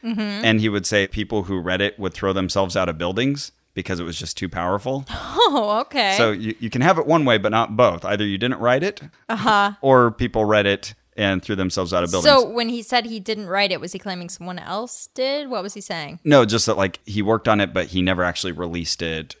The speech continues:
Speaker 2: anywhere, never finished it. He was just,
Speaker 1: Oh,
Speaker 2: like,
Speaker 1: I
Speaker 2: notes
Speaker 1: see.
Speaker 2: or something like that.
Speaker 1: Okay, so I can't go check out Excalibur at the library.
Speaker 2: Apparently not. No, I don't think
Speaker 1: Okay.
Speaker 2: it actually exists as a manuscript anywhere.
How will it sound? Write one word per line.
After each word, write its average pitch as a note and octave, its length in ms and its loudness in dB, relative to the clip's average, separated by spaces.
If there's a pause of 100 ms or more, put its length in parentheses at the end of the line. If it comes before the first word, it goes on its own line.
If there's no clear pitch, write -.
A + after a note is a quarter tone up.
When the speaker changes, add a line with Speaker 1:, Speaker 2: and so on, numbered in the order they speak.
Speaker 2:
anywhere, E2 440 -2
never E2 300 -6
finished E2+ 380 -6
it. D2+ 140 -8
He E2 180 -8
was E2 100 -8
just, F#3 160 -2
Speaker 1:
Oh, G3+ 640 0
Speaker 2:
like, F#3 120 2
Speaker 1:
I - 20 2
Speaker 2:
notes - 240 -6
Speaker 1:
see. E2 80 -6
Speaker 2:
or D#2+ 40 -6
something D2+ 360 -8
like D2 200 -12
that. D2+ 120 -4
Speaker 1:
Okay, A3+ 240 2
so G#3+ 180 -4
I G#3 120 4
can't G#3+ 260 -4
go F#3+ 200 -4
check F#3 260 -6
out E3+ 120 0
Excalibur D#3+ 580 -6
at - 100 -12
the D3+ 40 -12
library. B2 200 -8
Speaker 2:
Apparently D3+ 340 2
not. G2+ 180 0
No, F#2+ 140 2
I F2 80 0
don't - 160 0
think G2+ 140 0
Speaker 1:
Okay. F#2 80 2
Speaker 2:
it - 20 2
actually F2 300 -4
exists E2+ 400 -8
as D2+ 160 -10
a D2+ 320 -6
manuscript E2 500 -6
anywhere. C2 220 -8